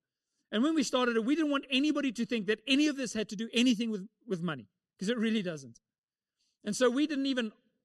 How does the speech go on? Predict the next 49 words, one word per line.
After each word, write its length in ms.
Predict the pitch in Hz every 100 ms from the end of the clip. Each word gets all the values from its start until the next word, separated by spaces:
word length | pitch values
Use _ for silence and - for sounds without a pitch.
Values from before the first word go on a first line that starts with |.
| -
hand 240 | 208 226
an 100 | 185
offering 380 | 226 214 214 175
box 260 | 160 -
around. 300 | 147 139 123
We 100 | 151
didn't 120 | 262 269
even 160 | 214 233
ask 240 | 208 220
people 220 | 220 208
to 80 | 175
give. 300 | 156 185 127 _ _ _ _ _ _ -
As 140 | 233
a 80 | 233
result, 480 | 262 208 269 233 - - _
for 100 | -
the 60 | 240
first 280 | 269 262 294
eight 160 | 247 214
months, 480 | 247 202 175 - - _ _ _ _ _ _
we 120 | 202
couldn't 260 | - 262 233
pay 180 | 233 233
anything 460 | 240 247 220 247
or 80 | 226
anyone. 460 | 226 220 208 196 120 - _ _
<laughs> 100 | 175 143 _ _ _ _ _ _ -
We 140 | 220
had 160 | 226 220
no 260 | 202 220
money. 320 | 226 226 170 - _ _
We 100 | -
would 180 | 294 302
literally 360 | 302 339 320 311
just 160 | 285
be 80 | 220
like, 140 | 254 196
"There's 160 | 220
a 60 | 214
box 220 | 214 -
at 60 | 202
the 80 |
back. 220 | 185 180 151
You 80 |
can 140 | 160 170
give 160 | 160
if 120 | 151 -
you 80 |
want." 160 | 151 127